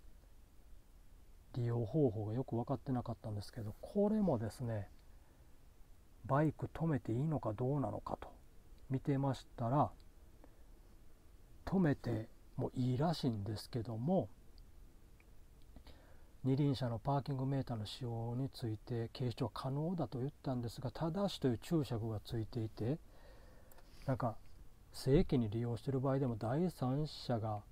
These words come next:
枠外に移動されてしまう場合があったり、正規に利用している二輪車の横にもう一台二輪車が駐車するような可能性があったり、何らかの影響で感知が切れてしまう場合もあるから、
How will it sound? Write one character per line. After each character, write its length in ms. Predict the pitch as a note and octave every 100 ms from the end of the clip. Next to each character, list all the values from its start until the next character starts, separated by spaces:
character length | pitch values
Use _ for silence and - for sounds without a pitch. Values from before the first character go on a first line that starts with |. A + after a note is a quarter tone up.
| -
枠 320 | D#3 - F#3+
外 220 | D3+ A#2+
に 140 | G#2+ A2
移 20 |
動 200 | B2 A#2+
さ 140 | D3
れ 80 | C#3+
て 80 | C#3+
し 120 | -
ま 100 | D#3
う 80 | D#3+
場 200 | C#3 D3+
合 160 | E3 E3
が 160 | D#3
あ 40 | A2+
っ 40 | - -
た 160 | D3+ C#3
り、 260 | F3+ A#2 - - - - - - - - - - - - - - - - - - - - - - - -
正 200 | - C#3+
規 180 | D3+ C3
に 100 | A2
利 140 | A#2
用 120 | A#2+ A2+
し 40 |
て 80 | C3
い 60 |
る 60 | A#2+
二 120 | B2+
輪 140 | D3 A#2
車 100 | A2
の 60 |
横 260 | B2 - D3
に 260 | C3+ A#2 - -
も 160 | C3 F#3
う 40 |
一 140 | G#3+ D#3
台 140 | A#2+
二 80 | A2
輪 160 | C3 A#2
車 100 | A2
が 200 | G#2+ G2
駐 220 | - B2
車 140 | G#2+ A#2+
す 340 | - - C#3
る 80 | B2
よ 80 | B2
う 20 |
な 80 | G#2+
可 140 | B2+
能 160 | A2+ A2+
性 200 | C3 A#2
が 80 | A2
あ 20 |
っ 60 | - -
た 100 | D#3+
り、 160 | A2 - - - -
何 180 | B2+ C#3
ら 100 | A#2+
か 120 | A#2+
の 80 | A2+
影 120 | A2+
響 140 | C3+
で 60 | A2+
感 300 | - C#3 B2
知 120 | -
が 120 | G#2+
切 100 | -
れ 80 | A#2
て 120 | A#2
し 120 | A2+ C#3+
ま 140 | B2+
う 80 | B2
場 140 | B2
合 100 | C3+
も 120 | B2
あ 40 | A2+
る 80 | A2+
か 140 | B2+
ら、 180 | C#3+